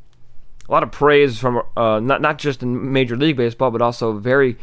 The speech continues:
uh, talented on the U S A Olympic roster. Uh, he's not on there anymore, obviously, or else he wouldn't be able to be on, on a, um,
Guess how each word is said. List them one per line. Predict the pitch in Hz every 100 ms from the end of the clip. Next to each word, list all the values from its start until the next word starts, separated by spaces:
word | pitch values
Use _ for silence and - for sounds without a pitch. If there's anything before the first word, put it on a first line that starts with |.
| - - - -
uh, | 113
talented | 110 127 127 123 117
on | 117
the | 113
U | 113 135 127
S | 120 127
A | 117
Olympic | 110 117 127 123
roster. | 98 90 - - - - -
Uh, | 113
he's | 104
not | 127 135
on | 131
there | 123
anymore, | 123 120 117 139 113 107
obviously, | 107 101 113
or | 110
else | 107
he | 107
wouldn't | 110 107
be | 104 107
able | 98
to | 90
be | 104 135
on, | 127
on | 98 101 104
a, | 101 92 - - - - -
um, | 104 101 98 92 92